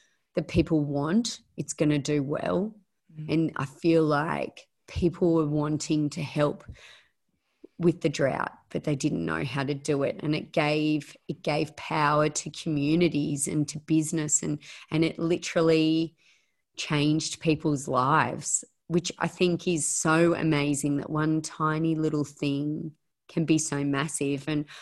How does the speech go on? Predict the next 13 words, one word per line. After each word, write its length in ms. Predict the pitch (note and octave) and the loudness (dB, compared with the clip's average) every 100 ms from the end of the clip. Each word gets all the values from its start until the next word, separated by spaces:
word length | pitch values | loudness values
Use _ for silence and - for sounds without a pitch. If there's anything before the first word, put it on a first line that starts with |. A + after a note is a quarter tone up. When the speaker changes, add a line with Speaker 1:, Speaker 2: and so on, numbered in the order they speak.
| - | -8
Speaker 1:
I've 100 | F3+ | -8
heard 200 | - G3+ | 0 2
of 100 | A3 | 2
so 240 | - - E3+ F3 | 0 2 4 4
many 480 | F3+ E3+ E3 E3 - - | 4 4 2 0 -2 -2
business 420 | E3 D3+ E3+ - | -2 0 -2 -2
people 480 | - D#3+ D3 D3+ C#3+ | -2 -2 0 -2 0
that 160 | D3+ D3+ | 0 2
have, 300 | C#3+ C#3 - | 0 0 -2
um, 340 | D3 D3 D3 _ _ _ _ _ _ | -2 -2 -6 _ _ _ _ _ _
been 240 | F3 E3 D#3 | 4 6 6
able 240 | D3 D3+ | 4 4
to 460 | D3 C#3+ D3 - | 4 2 0 -4